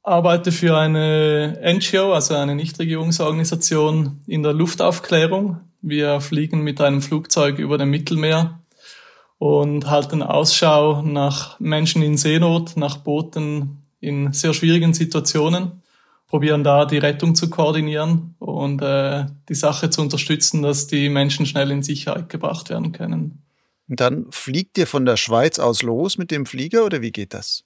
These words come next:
Speaker 1: Nicht ganz. Wir sind auf Lampedusa stationiert. Das ist eine kleine italienische Insel im Mittelmeer. Und da ist unsere Homebase sozusagen. Also ich fliege eigentlich mit, ganz normal mit der Linie nach Palermo und, äh,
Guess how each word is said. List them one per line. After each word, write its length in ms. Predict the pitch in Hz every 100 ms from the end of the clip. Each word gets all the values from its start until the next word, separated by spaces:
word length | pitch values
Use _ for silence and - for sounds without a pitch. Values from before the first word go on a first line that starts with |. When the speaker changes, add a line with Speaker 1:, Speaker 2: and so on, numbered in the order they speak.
| _ -
Speaker 1:
Nicht 240 | 220 -
ganz. 340 | 165 147 139
Wir 140 | 170 156
sind 400 | 165 160 156 151
auf 260 | - 143
Lampedusa 640 | 123 151 143 165 175 202 175
stationiert. 720 | 190 180 - 185 185 185 -
Das 100 | -
ist 180 | 160 156
eine 220 | 147 143
kleine 600 | - 147 147 156 143 143
italienische 640 | - 165 160 151 151 143 151
Insel 480 | 165 - 170 170 170 -
im 160 | 143 147
Mittelmeer. 640 | 165 190 180 185 190 _ _ - - - -
Und 280 | 147 147 143
da 180 | 147 147
ist 540 | 147 - - - -
unsere 540 | - 156 143 147 143 143
Homebase 540 | 156 180 170 170 170
sozusagen. 920 | - 170 170 180 170 156 165 170 160
Also 200 | 165 147
ich 80 | 156
fliege 320 | - 143 147
eigentlich 320 | 139 139 - -
mit, 320 | 147 143 _
ganz 280 | - 143 -
normal 240 | 151 143
mit 160 | 147 147
der 80 | 143
Linie 680 | 143 151 147 147 143 143 - - - - - -
nach 220 | 143 143
Palermo 460 | 160 151 180 190 185
und, 440 | - 151 147 139
äh, 400 | 143 139 135 135